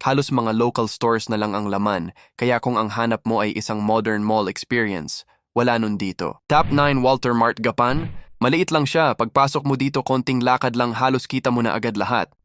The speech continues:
May supermarket, appliance center, Watsons at ilang fast food chains din naman. Pero dahil nga kaunti ang mga options ay wala ring dahilan para magstay ka dito ng matagal.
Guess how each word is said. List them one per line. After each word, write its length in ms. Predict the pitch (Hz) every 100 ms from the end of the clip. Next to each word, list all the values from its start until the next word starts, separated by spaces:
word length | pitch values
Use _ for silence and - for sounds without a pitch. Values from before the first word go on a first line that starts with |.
| _
May 160 | 113 110
supermarket, 800 | 131 123 117 139 143 147 143 -
appliance 560 | - 123 123 120 113
center, 480 | 135 139 139 135 131 - - _
Watsons 640 | - 131 143 - 143 147 -
at 160 | 127
ilang 240 | 127 127 113
fast 320 | 131 131 -
food 160 | 123
chains 320 | - 135 127 -
din 160 | 113
naman. 320 | 104 107 101 92 - - _
Pero 160 | 139
dahil 400 | 143 147 147 143
nga 80 | 139
kaunti 400 | 135 127 117 135
ang 80 | 131
mga 160 | 117 113
options 480 | 127 - 120 113 117 -
ay 80 | 113
wala 320 | 117 123 127
ring 160 | 131
dahilan 480 | 113 110 131 139 95 - _ -
para 160 | 131
magstay 400 | 127 120 - 135 127
ka 80 | 120
dito 240 | 120 117
ng 160 | 110 107
matagal. 560 | 98 101 110 110 82